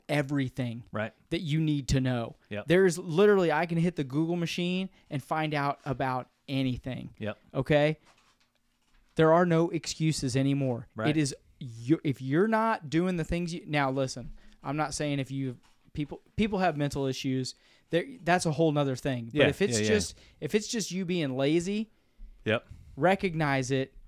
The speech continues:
Speaker 1: and do something about it.
Speaker 2: Right.
Speaker 1: Stop using these excuses.
Speaker 2: So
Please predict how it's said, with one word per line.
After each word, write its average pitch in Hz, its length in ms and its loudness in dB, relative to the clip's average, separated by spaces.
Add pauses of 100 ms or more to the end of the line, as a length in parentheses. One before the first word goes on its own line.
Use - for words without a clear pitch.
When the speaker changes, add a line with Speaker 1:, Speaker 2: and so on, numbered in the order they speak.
(760)
Speaker 1:
and 135 160 -4
do 170 120 2
something 160 340 -2
about 135 360 0
it. - 160 -16
Speaker 2:
Right. 123 300 -2
Speaker 1:
Stop 156 400 0
using 175 280 -2
these 160 160 -4
excuses. - 680 -8 (160)
Speaker 2:
So 131 280 0